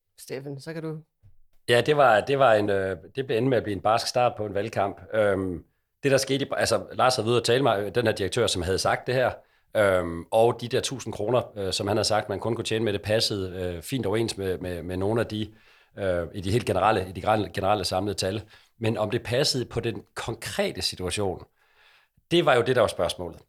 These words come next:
Speaker 2: Og så er, når man er i, når man er i valgkamp, så er det simpelthen skyttegravskrig fuldstændig. Og den her, den tog Socialdemokratiet under Helle Thornings ledelse, altså helt,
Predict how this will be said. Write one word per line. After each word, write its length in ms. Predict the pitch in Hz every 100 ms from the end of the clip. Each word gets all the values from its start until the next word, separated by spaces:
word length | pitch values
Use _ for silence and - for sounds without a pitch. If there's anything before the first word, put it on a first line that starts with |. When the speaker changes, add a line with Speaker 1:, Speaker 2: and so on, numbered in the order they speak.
| -
Speaker 2:
Og 100 | 117
så 100 | 147
er, 100 | 135
når 120 | 139
man 140 | 117
er 140 | 123 143
i, 260 | 147 117
når 80 | 110
man 100 | 113
er 80 | 131
i 100 | 110
valgkamp, 440 | 117 120 104 -
så 120 | -
er 180 | 120 107
det 180 | 113 104
simpelthen 440 | - 123 113 113
skyttegravskrig 920 | - 120 123 92 90 - 98 87 117 98
fuldstændig. 480 | 120 104 98 92 90
Og 60 |
den 140 | 127 117
her, 60 |
den 160 | 107 110
tog 180 | 127 110
Socialdemokratiet 680 | 98 120 101 90 92 110 101
under 140 | 92
Helle 140 | 95
Thornings 300 | 85 104 104
ledelse, 340 | 95 101 101 -
altså 240 | 90 98
helt, 300 | 90 123 85